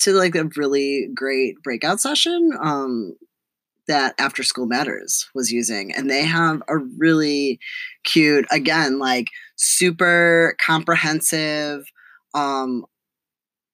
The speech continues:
logical touch points, organiz-, like, cu-, like, pretty, like, cute interface, right? Um,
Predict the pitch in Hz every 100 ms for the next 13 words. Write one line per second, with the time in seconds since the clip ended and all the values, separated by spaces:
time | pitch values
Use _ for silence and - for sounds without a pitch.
0 | _ _ _ _ 139 135 156 165 165 156
1 | - 151 156 - 160 151 147 147 147 -
2 | - 151 151 151 143 147 147 - - -
3 | - 160 143 123 _ _ _ - - 165
4 | 180 190 185 170 - - _ - 143 _
5 | - - - - 175 196 190 160 165 160
6 | 165 156 151 151 - - 139 143 147 -
7 | - - - _ 165 156 151 147 143 139